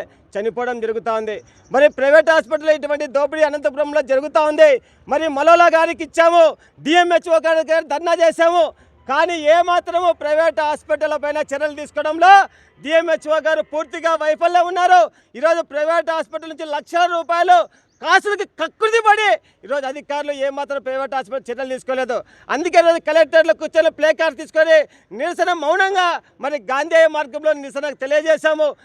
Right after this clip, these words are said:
కలెక్టర్ గారి దృష్టికి తీసుకెళ్ళాము. ఇప్పటికైనా సరే సవేరా హాస్పిటల్ మీద చర్యలు తీసుకుపోతే భవిష్యత్తులో ఎక్కడికెక్కడ ప్రజాప్రతినిధుల్ని, అధికారుల్ని, మంత్రుల్ని నిలదీస్తామని చెప్పేసి ఈ సందర్భంగా ప్రభుత్వాన్ని అధికారులు హెచ్చరిస్తున్నాము.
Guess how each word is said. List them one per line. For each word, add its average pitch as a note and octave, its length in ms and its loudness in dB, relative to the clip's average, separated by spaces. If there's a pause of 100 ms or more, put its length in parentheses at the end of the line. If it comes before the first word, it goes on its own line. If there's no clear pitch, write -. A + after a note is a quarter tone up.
(220)
కలెక్టర్ D#4+ 380 -2
గారి D#4+ 180 -2
దృష్టికి D#4 280 -12
తీసుకెళ్ళాము. F4 540 2 (400)
ఇప్పటికైనా D#4+ 460 0 (120)
సరే D#4 180 4 (140)
సవేరా D#4 340 -4
హాస్పిటల్ D4+ 380 -10
మీద D#4 180 -2
చర్యలు G4 300 0
తీసుకుపోతే D#4+ 460 0 (460)
భవిష్యత్తులో E4+ 540 0 (160)
ఎక్కడికెక్కడ E4 540 -4 (160)
ప్రజాప్రతినిధుల్ని, D#4+ 920 -2
అధికారుల్ని, E4+ 600 -2 (420)
మంత్రుల్ని G4+ 480 -2
నిలదీస్తామని E4 580 -4
చెప్పేసి D4+ 380 -2 (380)
ఈ F#4+ 40 0 (120)
సందర్భంగా D4+ 600 -2
ప్రభుత్వాన్ని C#4+ 420 -8
అధికారులు C#4 300 -6
హెచ్చరిస్తున్నాము. B3+ 640 -6